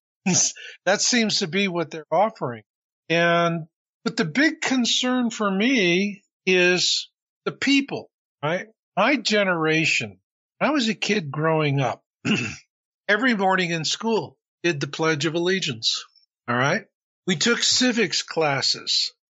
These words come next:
The civics classes were about love America. Well, now, you know, now it's all about hate America first. And I just did a recent article on this because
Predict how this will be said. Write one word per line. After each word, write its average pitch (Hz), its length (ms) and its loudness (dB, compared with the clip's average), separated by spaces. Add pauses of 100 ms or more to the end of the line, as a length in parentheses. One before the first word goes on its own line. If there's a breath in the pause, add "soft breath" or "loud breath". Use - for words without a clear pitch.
The - 60 0
civics 269 520 2
classes 160 640 0
were 170 220 2
about 147 400 2
love 196 240 2
America. 139 580 -2 (460)
Well, 151 120 -2
now, 226 460 2 (300)
you 165 60 0
know, 165 160 2
now 196 300 2
it's - 140 -2
all 196 200 2
about 165 360 -2
hate 208 300 -2
America 131 560 -2
first. - 340 -12 (400)
And 151 420 2
I 156 140 2
just 220 300 0
did 196 160 2
a 147 180 0
recent 151 580 -2
article 151 600 -2
on 135 60 -14 (200)
this - 300 0 (260 loud breath)
because 175 840 0